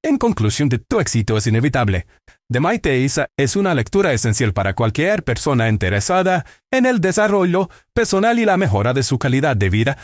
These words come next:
Se recomienda especialmente a quienes buscan mejorar su bienestar emocional, social y profesional. Con técnicas probadas y relatos inspiradores, este libro no solo motiva, sino que también proporciona las herramientas necesarias para manifestar una existencia más plena y exitosa.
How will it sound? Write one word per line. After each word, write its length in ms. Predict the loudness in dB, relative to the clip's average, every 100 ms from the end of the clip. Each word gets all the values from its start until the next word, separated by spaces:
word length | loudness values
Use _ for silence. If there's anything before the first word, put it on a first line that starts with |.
| -4
Se 280 | 0 0
recomienda 600 | 0 0 2 2 2 2 0
especialmente 960 | 0 -2 0 0 2 2 0 -2 -2
a 100 | -4
quienes 380 | -2 0 2 2
buscan 360 | 0 -2 0 2
mejorar 500 | 2 2 2 2 0
su 380 | 0 0 -2 -2
bienestar 480 | -2 0 0 -2 -2
emocional, 640 | 0 2 2 2 2 0 0
social 340 | -2 0 2
y 140 | 0
profesional. 800 | 0 -2 0 0 2 2 0 -4 -6
Con 200 | -2 0
técnicas 600 | 0 2 2 0 -2 -2
probadas 580 | 0 0 2 2 0 0
y 60 | 0
relatos 480 | 0 0 0 0 0
inspiradores, 800 | 0 0 0 0 2 2 0 0
este 240 | -2 2
libro 320 | 2 2 2
no 120 | 2
solo 280 | 2 2 2
motiva, 480 | 2 2 0 0 0
sino 320 | 0 0 0
que 140 | -2 -2
también 480 | 0 2 2 2
proporciona 680 | 2 0 0 0 2 2 2
las 220 | 2 2
herramientas 720 | 0 0 2 2 2 0 0
necesarias 720 | 0 0 0 0 0 0 0 0
para 260 | 0 2
manifestar 540 | 2 2 0 -2 0 0
una 300 | 2 0 -2
existencia 680 | -2 -2 -2 -2 0 0
más 180 | 2 0
plena 320 | 0 0 0
y 100 | 0
exitosa. 640 | 0 -2 0 0 0 -2